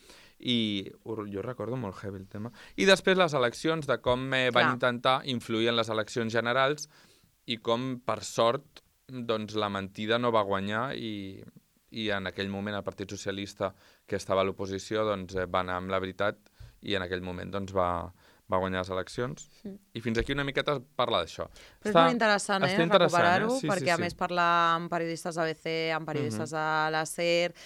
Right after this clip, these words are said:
Speaker 2: recupera les declaracions de, dels governants d'aquell moment, que són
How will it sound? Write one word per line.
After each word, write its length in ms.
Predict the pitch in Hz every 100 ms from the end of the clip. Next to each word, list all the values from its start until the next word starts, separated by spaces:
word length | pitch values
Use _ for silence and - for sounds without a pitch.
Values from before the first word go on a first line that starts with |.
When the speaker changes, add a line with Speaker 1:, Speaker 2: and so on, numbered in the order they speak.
| - _
Speaker 2:
recupera 540 | - 175 165 170 165 165
les 140 | 156
declaracions 720 | 165 165 156 - 170 156 151
de, 400 | 156 151 147 143 143
dels 180 | 151 147
governants 520 | 143 139 147 147 151
d'aquell 320 | 160 156 156
moment, 440 | 151 156 165 151 151 - - -
que 120 | 156
són 280 | - 156